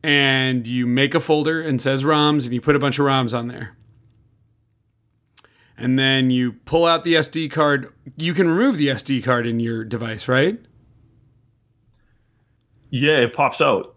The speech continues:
Speaker 1: Yeah, you
Speaker 2: Just
Speaker 1: pop
Speaker 2: like
Speaker 1: it out,
Speaker 2: anything else. You just
Speaker 1: pop this
Speaker 2: yep.
Speaker 1: one in, and then once it's in there, it never goes back. <laughs>
Speaker 2: Right, but how would you get the roms off of the S D card?
Speaker 1: Oh, he wants to
Speaker 2: Onto
Speaker 1: extract
Speaker 2: the new
Speaker 1: them.
Speaker 2: S D
Speaker 1: That's
Speaker 2: card.
Speaker 1: the part I missed.
Speaker 2: Yeah, he's
Speaker 1: I'm
Speaker 2: like,
Speaker 1: sorry.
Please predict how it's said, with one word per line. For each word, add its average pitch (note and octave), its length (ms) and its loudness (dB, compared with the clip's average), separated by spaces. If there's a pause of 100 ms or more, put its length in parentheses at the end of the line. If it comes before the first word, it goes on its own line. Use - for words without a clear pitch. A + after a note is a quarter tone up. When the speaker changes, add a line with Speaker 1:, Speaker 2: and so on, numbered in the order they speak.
Speaker 1:
Yeah, G3 180 0
you C#3 100 0
Speaker 2:
Just B2+ 120 0
Speaker 1:
pop D3+ 80 2
Speaker 2:
like C#3+ 100 0
Speaker 1:
it C#3+ 80 2
out, F3+ 140 2
Speaker 2:
anything C3 100 2
else. A2+ 200 0
You A2 120 0
just - 160 -8
Speaker 1:
pop D3+ 220 -2
this D3+ 140 2
Speaker 2:
yep. C3 80 0
Speaker 1:
one D3+ 120 2
in, G3+ 400 0
and D3 180 0
then C3 220 0
once D#3+ 320 -2
it's G#3+ 140 -6
in B3+ 160 2
there, D3 360 2 (600)
it B2 280 -4
never C3 360 0
goes C3 180 -4
back. - 380 -10 (320)
<laughs> C#3+ 80 -6 (1600)
Speaker 2:
Right, D#3+ 120 2
but C#3 160 2
how D3+ 180 2
would D3 160 2
you D3 80 2
get D3 200 0
the C3+ 60 0
roms A#2+ 840 0 (500)
off B2 220 2
of A#2 60 -4
the A2+ 100 4
S A#2 180 0
D D3+ 180 0
card? G2+ 440 -4 (100)
Speaker 1:
Oh, F#3 120 2
he F#3 120 2
wants G#3+ 300 0
to B2+ 80 0
Speaker 2:
Onto C3+ 140 4
Speaker 1:
extract D#3+ 200 0
Speaker 2:
the C#3 80 4
new D#3+ 160 2
Speaker 1:
them. F#3 80 2
Speaker 2:
S - 80 0
D E3+ 60 0
Speaker 1:
That's E3+ 180 2
Speaker 2:
card. G#3 120 2
Speaker 1:
the - 40 0
part E3+ 220 0
I D3 80 0
missed. C#3 160 0
Speaker 2:
Yeah, G#3+ 80 2
he's F#3 200 2
Speaker 1:
I'm F#3 120 4
Speaker 2:
like, A#2+ 80 -4
Speaker 1:
sorry. - 140 -18